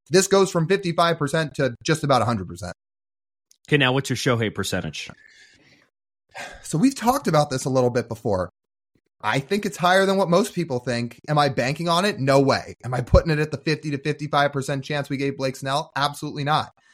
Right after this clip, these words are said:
Speaker 1: But like we've said, I think most fair, m-, most Mariners fans sit there and say, "There's no chance. He's going to the Dodgers. There's, they're not getting him. Don't waste your time. It's less than five percent." I don't think so.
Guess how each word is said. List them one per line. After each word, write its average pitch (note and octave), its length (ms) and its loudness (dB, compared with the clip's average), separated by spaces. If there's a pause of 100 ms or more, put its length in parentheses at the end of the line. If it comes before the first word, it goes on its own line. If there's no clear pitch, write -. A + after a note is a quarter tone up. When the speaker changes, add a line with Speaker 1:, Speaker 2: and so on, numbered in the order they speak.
(340)
Speaker 1:
But - 220 -6
like C3+ 160 -4
we've F#3+ 140 -8
said, A#3+ 240 4
I E3 80 4
think G3 240 -4
most G3+ 260 -2
fair, G3+ 160 0
m-, F#3 140 -4 (180)
most F#3 300 2
Mariners G#3+ 320 4
fans E3+ 320 0
sit F#3+ 180 -2
there F3 120 4
and E3 100 0
say, D#3+ 240 4
"There's G2+ 240 -2
no B2+ 220 4
chance. D#3 500 2
He's G2+ 140 -6
going B2 260 -2
to D3 60 -4
the D3+ 100 -4
Dodgers. D3 640 2
There's, G#2 160 -8 (240)
they're G2 120 -4
not B2 280 0
getting D#3 300 0
him. C#3+ 200 2
Don't A#2+ 260 -2
waste D3 220 -2
your D#3+ 120 0
time. D3+ 440 2 (260)
It's - 140 -16
less A#2 240 -2
than D#3 160 -2
five D3+ 300 -2
percent." D#3+ 400 -2 (400)
I A2 80 -10
don't A3+ 160 -6
think C4 220 -4
so. A3 380 2